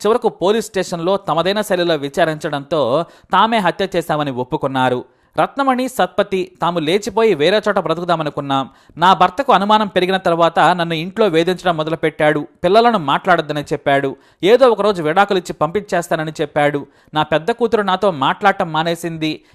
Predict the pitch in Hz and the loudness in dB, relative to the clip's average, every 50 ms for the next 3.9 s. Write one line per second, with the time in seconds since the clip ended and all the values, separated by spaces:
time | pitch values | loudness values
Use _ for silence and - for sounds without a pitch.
0 | _ _ 175 214 254 233 - 262 254 247 233 202 202 202 196 196 175 - - 240 | _ _ -10 -10 -8 -2 0 0 2 2 2 0 0 0 -2 -2 -4 -2 -2 -2
1 | 208 226 208 196 - 196 185 185 185 175 160 160 160 165 160 156 - 160 156 151 | 0 0 -2 0 0 -2 -2 0 0 -2 -2 -2 -2 -6 -8 -8 -8 -8 -8 -6
2 | 147 143 - - _ _ - 175 220 220 220 214 202 165 170 165 160 - 165 - | -6 -6 -6 -8 _ _ -6 -6 -6 -2 0 0 0 0 0 -2 -2 -4 -4 -6
3 | 185 190 190 196 - 175 - - 175 165 165 - 165 160 160 165 165 | -4 -4 -4 -6 -6 -8 -6 -6 -6 -4 -2 -2 -2 -2 -2 -4 -4